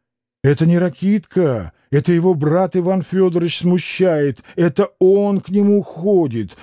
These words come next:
вот что", проговорила Грушенька и вдруг как бы осеклась.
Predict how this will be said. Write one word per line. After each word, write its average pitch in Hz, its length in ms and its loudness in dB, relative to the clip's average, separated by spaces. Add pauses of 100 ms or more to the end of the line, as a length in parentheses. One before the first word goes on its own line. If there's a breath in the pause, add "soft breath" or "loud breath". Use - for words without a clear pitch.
вот 143 360 0
что", 131 640 -2 (440)
проговорила 123 460 0
Грушенька 135 460 -2
и 127 60 2
вдруг 151 320 -2
как 170 280 -2
бы 160 180 0 (120 loud breath)
осеклась. 131 720 -4